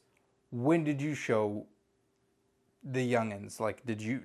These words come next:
did you show them? Did they find it on their own? And then you say, Yeah, I watched. Come on, sit down on the couch and we'll all watch it together.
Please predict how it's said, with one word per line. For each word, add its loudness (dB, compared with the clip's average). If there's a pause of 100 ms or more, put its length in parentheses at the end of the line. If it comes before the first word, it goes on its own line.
did 0
you 0
show 8
them? 6
Did 0
they 4
find 2
it 2
on 4
their 4
own? 8
And 2
then 2
you -2
say, 2
Yeah, 4
I 4
watched. 6
Come 2
on, 4
sit -4
down 0
on -2
the -6
couch 2
and -2
we'll 6
all 8
watch 8
it -16
together. 2